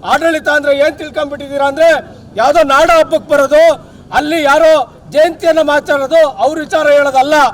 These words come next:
ಯಾರೋ ಯೋಗ ಡೇಗೆ ಬರೋದು, ಆರೋಗ್ಯವನ್ನ ಗಟ್ಟಿಯಾಗಿ ಇಟ್ಕೊಳ್ಳಿ ಅಂತಕ್ಕಂಥದ್ದಲ್ಲ. ಇವತ್ತು ಬೆಳೆ ಹಾನಿಯಾಗಿದೆ, ನಮ್ಮ ತೋಟಗಾರಿಕೆ ಇಲಾಖೆಯವರು ಬಾಳೆ ಹಾನಿಯಾಗಿದೆ,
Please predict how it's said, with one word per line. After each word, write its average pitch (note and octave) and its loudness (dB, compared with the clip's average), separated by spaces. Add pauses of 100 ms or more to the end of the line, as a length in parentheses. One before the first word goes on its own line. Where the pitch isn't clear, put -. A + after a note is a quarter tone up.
(380)
ಯಾರೋ C#4+ 0
ಯೋಗ D4 2 (120)
ಡೇಗೆ D4+ 2
ಬರೋದು, D4 2
ಆರೋಗ್ಯವನ್ನ D4+ 0
ಗಟ್ಟಿಯಾಗಿ D4 -2
ಇಟ್ಕೊಳ್ಳಿ C#4+ -4
ಅಂತಕ್ಕಂಥದ್ದಲ್ಲ. C4+ -4 (580)
ಇವತ್ತು D4+ 0 (320)
ಬೆಳೆ D#4+ 2
ಹಾನಿಯಾಗಿದೆ, D#4 0 (380)
ನಮ್ಮ D4+ -2 (300)
ತೋಟಗಾರಿಕೆ E4 0
ಇಲಾಖೆಯವರು D4+ 0 (300)
ಬಾಳೆ D4+ 2
ಹಾನಿಯಾಗಿದೆ, D4+ 2